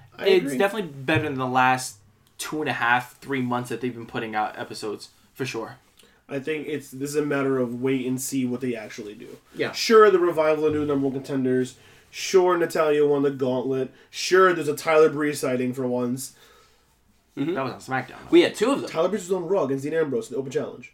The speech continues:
Speaker 3: He was in two.
Speaker 2: Oh, shit! Yes, you're right. I'm sorry. I forgot completely.
Speaker 1: He was on N X T last week. I mean, this past week, and then he was on, uh, Raw on Monday.
Speaker 2: I don't like that, by the way.
Speaker 3: What?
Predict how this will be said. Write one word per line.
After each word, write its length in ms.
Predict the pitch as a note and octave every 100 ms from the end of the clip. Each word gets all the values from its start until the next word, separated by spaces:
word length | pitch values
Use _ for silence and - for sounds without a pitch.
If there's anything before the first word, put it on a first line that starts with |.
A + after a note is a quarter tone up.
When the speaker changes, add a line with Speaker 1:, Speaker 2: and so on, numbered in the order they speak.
| _
Speaker 3:
He 80 | D#3+
was 80 | D#3
in 80 | B2
two. 360 | - A3+ B3 -
Speaker 2:
Oh, 180 | - -
shit! 320 | - - -
Yes, 320 | E3+ F3+ -
you're 100 | D#3
right. 140 | D#3 D3+
I'm 120 | C3
sorry. 280 | D3 D#3 C3
I 280 | - C#3 C3
forgot 500 | - D3+ D3 A#2+ -
completely. 500 | C3 C#3 D3 B2+ B2
Speaker 1:
He 60 | E3
was 80 | D#3+
on 100 | C3+
N 120 | D#3
X 180 | F#3+ -
T 80 | G3+
last 300 | F3 E3 -
week. 260 | D#3+ - _ _ _ _ _ _ -
I 40 | E3+
mean, 160 | D#3
this 180 | C3 D3
past 420 | - - B2+ -
week, 180 | C3+ -
and 120 | D3
then 100 | C#3+
he 140 | D3+ D3+
was 220 | D3+ D3+
on, 260 | D#3+ E3+ F3
uh, 40 | F3+ F3+
Raw 380 | F3+ G3+ E3 B2+
on 60 | B2
Monday. 160 | A2+
Speaker 2:
I 40 | A3+
don't 140 | -
like 160 | B3 -
that, 120 | A2+
by 100 | G#2+
the 100 | G#2+
way. 180 | G#2 G#2+ - _ _
Speaker 3:
What? 180 | - -